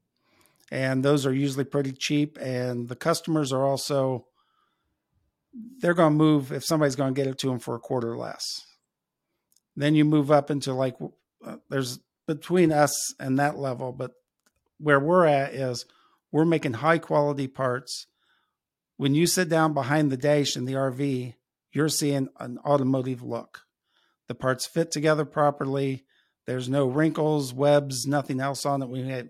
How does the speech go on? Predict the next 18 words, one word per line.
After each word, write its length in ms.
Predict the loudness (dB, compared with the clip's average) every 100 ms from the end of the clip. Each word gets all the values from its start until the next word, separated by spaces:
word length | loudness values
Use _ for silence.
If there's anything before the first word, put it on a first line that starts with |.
| -10
do 140 | -8
the 100 | -6
vinyl. 440 | -4 -4 -6 -10 -14 _ _ _ _ _ _ _
So 220 | -2 2 4
there's 480 | 4 2 0 -6 -10 _ _ _ _ _ _
precision 540 | -6 0 2 2 2 2
you 80 |
gotta 180 | 2 0
put 180 | -2 -4
into 340 | -2 -2 -4
it. 140 | -4 -6
You 120 | -8
can't 300 | -6 -6 -4
just 540 | -4 -4 -8 -12 -20 -20 _ _ _
slam 460 | -8 -4 0 2 2
'em 120 | 0
out. 400 | -2 -6 -12 -18 -18 _ _ _ _ _ _ _ _
So, 400 | -6 -2 0 -2